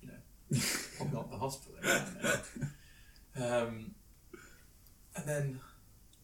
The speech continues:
Speaker 1: I guess the, kind of the importance of one got overtaken by
Speaker 2: Yeah.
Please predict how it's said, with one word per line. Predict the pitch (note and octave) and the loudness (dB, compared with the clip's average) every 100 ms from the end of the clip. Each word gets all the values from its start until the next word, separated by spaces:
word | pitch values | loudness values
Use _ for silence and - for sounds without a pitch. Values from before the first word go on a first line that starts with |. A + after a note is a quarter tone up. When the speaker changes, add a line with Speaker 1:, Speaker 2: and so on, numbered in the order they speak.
| - - - - - - - - | -20 -20 -20 -20 -20 -20 -12 -4
Speaker 1:
I | |
guess | C#3+ D3 B2+ - | 4 6 6 4
the, | C3 - - - - | 0 -2 -8 -12 -8
kind | C#3 A#2 | -4 -2
of | |
the | A2+ | -2
importance | - C3+ C3 A2+ | 2 4 4 2
of | B2+ G#2 | 0 2
one | A#2 A#2 A#2 | 2 2 0
got | A2+ | 0
overtaken | A#2 A#2 - A#2 A#2+ A#2 | 0 -2 -2 -2 -2 -2
by | A#2+ A#2 A2+ D3 | -2 -2 2 8
Speaker 2:
Yeah. | C#3 | 10